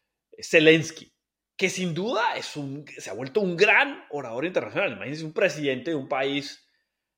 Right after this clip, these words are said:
¿cuántos países hay en el mundo? Doscientos quince, creo que es algo así, de ciento noventa y siete reconocido por las Naciones Unidas, algo así también. Y lograr que usted lo inviten a todos los parlamentos de los países más desarrollados. Ya,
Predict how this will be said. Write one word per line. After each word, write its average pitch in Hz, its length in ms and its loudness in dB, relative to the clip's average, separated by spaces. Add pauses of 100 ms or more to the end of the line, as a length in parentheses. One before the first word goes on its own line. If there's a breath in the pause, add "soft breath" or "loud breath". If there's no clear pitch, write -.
(280)
¿cuántos 117 240 -8
países 113 260 -4
hay 123 60 -4
en 123 80 -6
el 110 80 -8
mundo? 104 240 -14
Doscientos 117 320 -10
quince, 143 360 -4
creo 107 160 -12
que - 80 -20
es 117 60 -20
algo 110 160 -10
así, 117 160 -8
de 104 60 -8
ciento 117 340 -8
noventa 117 340 -6
y 113 60 -10
siete 202 440 -2
reconocido 117 420 -8
por 135 100 -6
las 127 60 -4
Naciones 117 240 -8
Unidas, 131 180 -4
algo 123 160 -2
así 143 220 -8
también. 107 340 0 (1300 soft breath)
Y 160 80 -2
lograr 160 260 8
que 175 120 -8
usted 214 180 4
lo 220 60 2
inviten 202 520 -2
a - 320 -8
todos 180 460 4
los 156 160 -2
parlamentos 127 440 -4
de 160 60 -2
los 147 80 -4
países 120 220 -6
más 143 160 -2
desarrollados. 110 560 -6 (320)
Ya, 131 200 -8